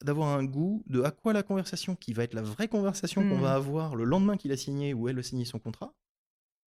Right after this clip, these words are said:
Speaker 1: Euh, quand on va se parler, euh,
Speaker 2: Ouais, est-ce
Speaker 1: est-ce
Speaker 2: qu'il
Speaker 1: que
Speaker 2: est
Speaker 1: je vais
Speaker 2: câblé
Speaker 1: aimer,
Speaker 2: comme
Speaker 1: quoi.
Speaker 2: toi et est-ce que tu aimes ?
Speaker 1: Voilà.
Speaker 2: Hmm.
Speaker 1: Et ça, habituellement, rien que ça, déjà, ça nous fait bien, euh,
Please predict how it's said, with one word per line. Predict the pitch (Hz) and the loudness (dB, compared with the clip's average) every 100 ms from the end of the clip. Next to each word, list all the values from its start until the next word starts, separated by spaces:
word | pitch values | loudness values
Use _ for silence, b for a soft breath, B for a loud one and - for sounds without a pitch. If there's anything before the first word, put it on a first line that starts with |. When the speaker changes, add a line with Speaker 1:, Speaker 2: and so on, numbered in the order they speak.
| 123 | -16
Speaker 1:
Euh, | 123 120 - _ | -14 -16 -20 _
quand | - 143 | -8 -4
on | |
va | 143 | -4
se | 131 | -4
parler, | 127 156 220 151 | -2 0 0 0
euh, | 117 113 | -2 0
Speaker 2:
Ouais, | 170 131 | 0 0
est-ce | 127 | -2
Speaker 1:
est-ce | |
Speaker 2:
qu'il | - | 4
Speaker 1:
que | 175 | 4
Speaker 2:
est | |
Speaker 1:
je | 160 | 6
vais | |
Speaker 2:
câblé | 147 | 6
Speaker 1:
aimer, | 180 | 6
Speaker 2:
comme | 165 | 4
Speaker 1:
quoi. | 151 175 | 4 2
Speaker 2:
toi | 190 | 2
et | |
est-ce | 156 | 0
que | - | -2
tu | 156 | -4
aimes ? | 147 | -4
Speaker 1:
Voilà. | 143 175 139 - | -2 -2 -2 -6
Speaker 2:
Hmm. | 180 165 - | -4 -4 -4
Speaker 1:
Et | 139 | 2
ça, | - 190 | 4 4
habituellement, | 165 135 147 139 165 156 | 0 0 0 0 0 2
rien | 143 | 2
que | 160 | 2
ça, | - 175 | 0 2
déjà, | 127 131 139 | 2 2 0
ça | - | 0
nous | 110 | -2
fait | 104 110 | 0 -2
bien, | 110 127 | 2 2
euh, | 139 113 110 104 | 2 2 0 -2